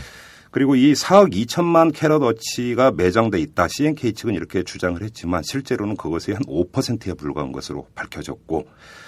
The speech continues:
이 같은 사실을 알면서도 외교부는 이천십 년 십이월 십칠일에 씨엔케이 관련 보도자료를 배포를 했고요. 물론 그 내용은 사억 이천만 캐럿 어치가 묻혀있다, 이런 것이었습니다. 그리고, 어, 이천십일 년 작년 유월에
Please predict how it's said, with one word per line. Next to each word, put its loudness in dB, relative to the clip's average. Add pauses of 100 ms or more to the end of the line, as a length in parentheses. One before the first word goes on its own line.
(160)
이 0
같은 2
사실을 2
알면서도 2
외교부는 2
이천십 -6
년 -4
십이월 -4
십칠일에 -4 (380)
씨엔케이 0
관련 0
보도자료를 -2
배포를 -12
했고요. -8
물론 0
그 0
내용은 0
사억 -2
이천만 -6
캐럿 -8
어치가 -8
묻혀있다, -10
이런 -4
것이었습니다. -12 (520)
그리고, 4
어, 4
이천십일 -4
년 -4
작년 0
유월에 0